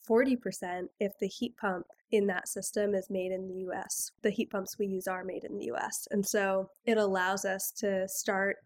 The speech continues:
creating those lease products like the solar industry did, which was so critical for their expansion. And then there's a bunch of other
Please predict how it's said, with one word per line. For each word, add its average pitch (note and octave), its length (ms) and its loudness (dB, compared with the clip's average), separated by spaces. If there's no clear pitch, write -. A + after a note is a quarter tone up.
creating G#3 680 4
those F#3+ 320 2
lease G3 280 -8
products B3+ 640 -4
like F#3+ 200 2
the G3+ 60 -6
solar G3 300 0
industry F#3 480 -4
did, G#3 320 -4
which G#3 220 2
was F#3+ 100 -6
so F#3+ 460 -4
critical - 500 -2
for - 100 -2
their - 220 -2
expansion. - 880 -8
And A#3 180 6
then C#4 140 4
there's D#4 220 4
a A#3+ 40 4
bunch G#3 380 0
of G#3 180 -4
other G3 640 0